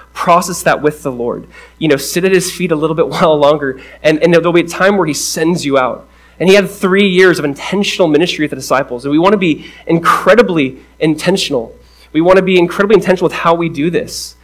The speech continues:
We don't want to send people out and then maybe they do more harm than good because we didn't maybe effectively train or effectively show them how to,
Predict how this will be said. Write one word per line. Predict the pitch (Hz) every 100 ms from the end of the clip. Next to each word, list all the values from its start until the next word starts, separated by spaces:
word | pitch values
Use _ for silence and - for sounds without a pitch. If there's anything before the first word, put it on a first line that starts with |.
| _ _
We | 147 185
don't | 226
want | 240
to |
send | - - 196 214 214
people | - 214 170 -
out | 185 170
and | 156
then | 165
maybe | 165 165
they | 156
do | 147 170
more | 170
harm | - - 165 208 202
than | 165 147
good | 139 180 151 139 - - -
because | 151 156
we | 156
didn't | 175 156 -
maybe | 156 151
effectively | 143 - 165 160 170 151
train | 139 - - 160 165 143
or | 127 127 123 - -
effectively | - 170 170 175 160
show | - 175
them | 160
how | 151 156
to, | 151 147 117